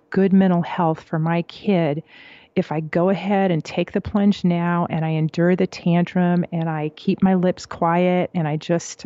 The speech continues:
enforce the rule, uh, and do it with impunity. Uh, and so those are things that help parents. And then, you know, some parents really get moved by their children's tears.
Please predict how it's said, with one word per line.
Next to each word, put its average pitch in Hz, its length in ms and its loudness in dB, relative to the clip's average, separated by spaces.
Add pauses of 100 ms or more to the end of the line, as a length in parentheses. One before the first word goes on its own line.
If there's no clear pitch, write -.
(140)
enforce 170 460 -2
the 202 100 0
rule, 170 540 2 (640)
uh, 151 520 -2 (420)
and 175 220 4
do 185 220 4
it 185 120 2
with 175 220 -2
impunity. 160 800 -2 (760)
Uh, 151 380 -2
and 185 160 2
so - 180 0
those 233 300 0
are 269 60 2
things 196 340 0
that - 160 -4
help 220 320 -6
parents. 151 460 -4
And 190 200 2
then, 196 220 2
you 214 120 2
know, 190 120 2
some 240 260 2
parents - 640 -4 (140)
really 214 480 2
get 170 340 0 (920)
moved 202 440 4
by 175 140 0
their 170 140 2
children's 170 580 -2
tears. - 540 -4